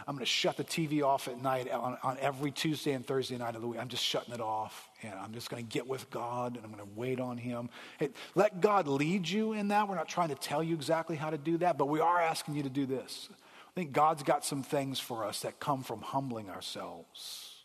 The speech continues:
and receiving the grace that comes through that vehicle.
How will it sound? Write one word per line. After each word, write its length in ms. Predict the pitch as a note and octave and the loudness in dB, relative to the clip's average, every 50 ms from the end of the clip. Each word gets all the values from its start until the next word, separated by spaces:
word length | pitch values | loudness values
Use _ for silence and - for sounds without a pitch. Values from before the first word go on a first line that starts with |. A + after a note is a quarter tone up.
| _ _ _ _ _ _ _ _ _ _ _ _ _ _ _ _ _ - _ _ - - _ _ - - | _ _ _ _ _ _ _ _ _ _ _ _ _ _ _ _ _ -20 _ _ -20 -20 _ _ -10 -8
and 120 | A#2 G2 | -8 -6
receiving 520 | G2 - - - - C3 A#2+ A2+ A#2 G#2+ G2 | -4 -4 -4 -2 -2 -2 -2 -2 -4 -6 -6
the 80 | G#2+ | -10
grace 420 | F#2+ G2 A2+ A#2+ A#2 G2+ - - - | -8 -4 -4 -4 -4 -4 -6 -6 -6
that 180 | - - - | -8 -8 -8
comes 360 | - - C3+ B2 A#2 A2 - | -8 -6 -4 -4 -4 -4 -6
through 180 | - - A#2 A2 | -8 -8 -8 -6
that 260 | G2+ G2+ F#2+ - - | -6 -6 -6 -6 -8
vehicle. 560 | F#2+ A2 A2 G2+ F2+ - - - E2+ D#2+ F2 | -10 -8 -8 -8 -8 -12 -12 -14 -14 -14 -14